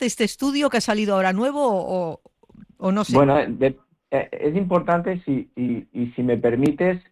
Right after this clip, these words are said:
Speaker 2: te voy a hacer un, un pequeño, una visión general
Speaker 1: Mm.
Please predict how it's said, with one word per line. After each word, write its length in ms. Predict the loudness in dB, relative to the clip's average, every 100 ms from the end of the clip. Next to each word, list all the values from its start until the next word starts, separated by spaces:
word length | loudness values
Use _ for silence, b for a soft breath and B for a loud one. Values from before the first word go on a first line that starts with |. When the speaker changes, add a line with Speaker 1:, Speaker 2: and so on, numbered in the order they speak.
| _ _
Speaker 2:
te 100 | -4
voy 160 | 0 0
a 40 | 0
hacer 300 | 0 -2 -4
un, 260 | -10 -10 -8
un 220 | -8 -4 -2
pequeño, 800 | 0 2 2 2 2 0 -2 -8
una 280 | -4 0
visión 560 | 0 -2 -2 0 0 -2
general 640 | -4 -2 0 0 0 -6 -12 -16
Speaker 1:
Mm. 200 | -14